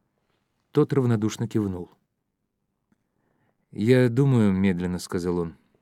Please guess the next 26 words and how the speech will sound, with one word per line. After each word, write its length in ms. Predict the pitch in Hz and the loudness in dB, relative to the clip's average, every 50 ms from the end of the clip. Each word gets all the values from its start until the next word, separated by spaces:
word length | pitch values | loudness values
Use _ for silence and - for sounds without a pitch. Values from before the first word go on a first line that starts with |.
| _ _ _ _ _ _ _ _ _ _ _ _ - - | _ _ _ _ _ _ _ _ _ _ _ _ -12 -6
мы 160 | 107 117 113 | -6 -4 -4
справимся. 640 | - - 123 117 98 82 80 76 - - - - - _ _ _ _ _ _ _ _ _ _ _ _ _ _ _ _ _ _ _ _ _ _ _ - | -4 -2 0 0 0 0 -2 -6 -12 -16 -16 -18 -18 _ _ _ _ _ _ _ _ _ _ _ _ _ _ _ _ _ _ _ _ _ _ _ -4
В 60 | 107 | -2
нашем 320 | 117 123 120 - 131 120 | 0 0 0 0 -2 -2
распоряжении 720 | 110 113 - - - 117 117 107 101 120 135 135 131 113 101 | -2 -2 -4 -2 -2 0 0 0 2 2 0 2 2 2 0
ещё, 240 | 92 87 - - 98 | 0 -2 -4 -6 -4
по 100 | 104 98 | -4 -4
крайней 300 | - - 113 107 104 104 | -2 0 0 0 0 0
мере, 240 | 110 113 107 104 101 | 0 0 0 0 0
полтора 380 | - 101 95 - 110 110 110 | -2 -4 -4 -2 -2 -2 -2
месяца, 500 | 110 110 104 90 - - 87 - - - | 0 -2 -2 -4 -4 -8 -12 -12 -10 -6
если 340 | 95 98 101 92 - - 95 | -4 -2 -2 -4 -4 -6 -6
я 100 | 90 92 | -6 -6
не 100 | 90 90 | -6 -6
ошибаюсь. 560 | 87 87 - - 92 90 90 92 85 - - - _ _ _ _ _ _ _ _ _ _ _ _ _ _ _ _ - | -8 -8 -8 -8 -8 -8 -8 -8 -10 -12 -16 -20 _ _ _ _ _ _ _ _ _ _ _ _ _ _ _ _ -8
За 140 | 92 101 120 | -2 0 2
это 240 | 135 151 143 - | 2 2 2 0
время 320 | 107 101 120 131 120 117 110 | 0 0 2 2 2 0 0
мы 100 | 107 95 | -2 -4
вполне 400 | - - 107 104 101 110 120 123 | -4 -2 -2 -2 0 0 -2 -4
сможем 380 | - - 101 98 92 92 95 | -4 -4 -4 -4 -2 -2 -4
ознакомиться 580 | 90 82 95 92 - - 92 87 82 - - 87 | -4 -4 -4 -6 -4 -4 -6 -6 -6 -8 -12 -12
с 80 | - - | -10 -10
особенностями 680 | 92 - - 101 90 90 87 87 - - - 92 90 | -10 -8 -6 -6 -6 -4 -6 -8 -8 -8 -8 -8 -8
конструкции 600 | - - 90 87 - - 98 90 - - - 95 | -6 -6 -8 -8 -8 -8 -8 -8 -8 -8 -8 -6
маяков 500 | 90 92 92 87 - - 143 135 - - | -4 -4 -4 -4 -2 -2 -4 -4 -4 -8